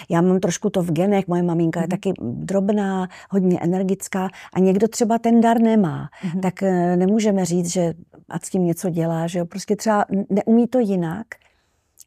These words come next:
Speaker 1: ale, eh, hodně se to změnilo, hodně, že jako spousta lidí do, do, jak si posunuje, že jo, věk, všechno
Speaker 2: Mhm.
Speaker 1: zdraví, <clears throat> že spousta lidí takhle přemýšlí. Myslím, že hodně ženských takhle přemýšlí,
Speaker 2: Mhm.
Speaker 1: že my jsme na tom jako líp,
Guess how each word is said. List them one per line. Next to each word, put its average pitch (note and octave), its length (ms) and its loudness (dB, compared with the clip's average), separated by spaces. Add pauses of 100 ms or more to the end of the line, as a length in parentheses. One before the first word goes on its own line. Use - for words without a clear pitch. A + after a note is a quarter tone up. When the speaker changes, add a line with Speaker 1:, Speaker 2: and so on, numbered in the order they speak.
Speaker 1:
ale, F3+ 420 2 (120)
eh, E3 420 -4 (680)
hodně A#3+ 420 4
se C4+ 120 -4
to F#3 120 -2
změnilo, D3 760 -2
hodně, G3 440 0
že D#3+ 140 -6
jako E3 280 -4
spousta F#3+ 520 -4
lidí G3 400 -2 (240)
do, F3+ 340 0
do, F3+ 240 -4
jak E3+ 120 -4
si G3+ 100 -2
posunuje, F#3+ 600 -4
že F#3+ 120 -8
jo, F#3 140 -4
věk, F#3 220 -4
všechno G3 320 -2
Speaker 2:
Mhm. A3+ 60 2
Speaker 1:
zdraví, F3+ 420 -6 (320)
<clears throat> A#3+ 140 6
že G3+ 120 4
spousta G3 400 -4
lidí F#3 340 0 (280)
takhle F3 360 -4
přemýšlí. E3 720 -4 (260)
Myslím, F#3+ 420 0
že G#3 120 2
hodně G3+ 340 2
ženských G3 600 -2
takhle E3 280 -10
přemýšlí, D#3+ 520 -6
Speaker 2:
Mhm. G#3+ 100 -6
Speaker 1:
že E3+ 120 -6
my F3 100 -2
jsme F3+ 180 -8
na F3 120 -6
tom F3+ 180 -8
jako F3 260 -6
líp, E3 260 -4